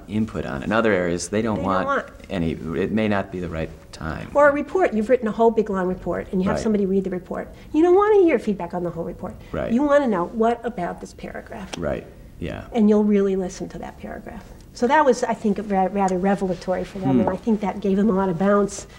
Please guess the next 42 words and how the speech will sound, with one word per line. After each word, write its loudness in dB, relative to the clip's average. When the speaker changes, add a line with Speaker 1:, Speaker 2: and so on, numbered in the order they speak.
Speaker 2:
to -4
their 6
Speaker 1:
Right. 8
Speaker 2:
steps 2
when -2
they 0
left. 2
Speaker 1:
Oh, 4
that's 0
Speaker 2:
It -12
Speaker 1:
great. 4
Speaker 2:
was 4
like, -2
"Oh, 6
okay." 0
Speaker 1:
And 2
I -
Speaker 2:
There's 2
Speaker 1:
think 2
we 4
had 2
fifty -2
people -4
or -6
Speaker 2:
There 6
were, 2
there -2
were 0
a 0
Speaker 1:
something. -4
Speaker 2:
lot -6
of -14
people, 0
and 4
they 2
Speaker 1:
Yeah. 0
Speaker 2:
stayed. 0
Speaker 1:
Yeah, -2
that's -10
really -2
Speaker 2:
They -2
Speaker 1:
great. -6